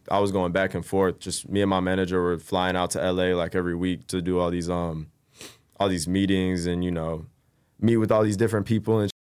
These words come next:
get in studios with this person and that person. So, yeah, it was, um, it was just really hectic going back and forth. So it was just easier for me to make the move out here. And by the time I did move out here, I was a lot more established with what I was doing. So.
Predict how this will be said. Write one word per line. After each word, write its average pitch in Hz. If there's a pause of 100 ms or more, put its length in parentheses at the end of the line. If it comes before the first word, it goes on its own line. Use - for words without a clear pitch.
(160)
get 101
in 98
studios 104
with 92 (280)
this 101
person 104
and 92
that 101
person. 104
So, 92 (720)
yeah, 113
it 104
was, 120
um, 113 (720)
it 117
was 127
just 127
really 113
hectic 110
going 92
back 98
and 90
forth. 104
So 87 (140)
it 98
was 98
just 92
easier 101
for 92
me 98
to 95
make 92
the 90
move 92
out 90
here. 92
And 92
by 123
the 131
time 123
I 101
did 101
move 101
out 98
here, 101
I 92
was 92
a 92
lot 90
more 90
established 85
with 85
what 87
I 85
was 82
doing. 85
So. 85